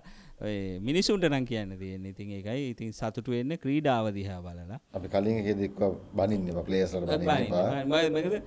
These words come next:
Speaker 1: ඒ ප්ලේයර්ස් ලගේ වැරදි තියෙනවා. මේ ප්ලේයර්ස් ලගේ විනය ගැන දැන් මං කිය-, අපි අතීතේ ඉඳලා කියනවා. ඒ කියන්නේ මං අවුරුදු ගානක් තියෙන දෙදහස් පහළොවෙන් පස්සේ තමයි මේ හ-,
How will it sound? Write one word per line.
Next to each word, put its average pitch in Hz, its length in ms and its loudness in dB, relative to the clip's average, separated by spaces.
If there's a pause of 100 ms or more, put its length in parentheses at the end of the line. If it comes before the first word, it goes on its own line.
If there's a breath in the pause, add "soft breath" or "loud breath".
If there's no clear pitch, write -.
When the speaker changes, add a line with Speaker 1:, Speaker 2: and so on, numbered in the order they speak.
(260 loud breath)
Speaker 1:
ඒ 131 160 0
ප්ලේයර්ස් 120 420 2
ලගේ 156 240 -2
වැරදි 131 360 -4
තියෙනවා. 98 480 -6 (360 soft breath)
මේ 104 120 -2
ප්ලේයර්ස් 113 440 -2
ලගේ 113 240 -2
විනය 107 240 -2 (120)
ගැන 101 220 -6 (160)
දැන් 92 180 -8
මං 98 160 -6
කිය-, 110 280 -4
අපි 117 240 0 (240)
අතීතේ 135 420 2
ඉඳලා 101 180 -2
කියනවා. 92 320 -6
ඒ 92 40 -6
කියන්නේ 92 260 -8
මං 104 180 -6
අවුරුදු 107 240 -4
ගානක් 110 320 -2
තියෙන 117 240 -4
දෙදහස් 110 380 -6
පහළොවෙන් 117 380 -4
පස්සේ 113 280 -6
තමයි 123 280 -6
මේ 120 160 -4
හ-, 120 120 -8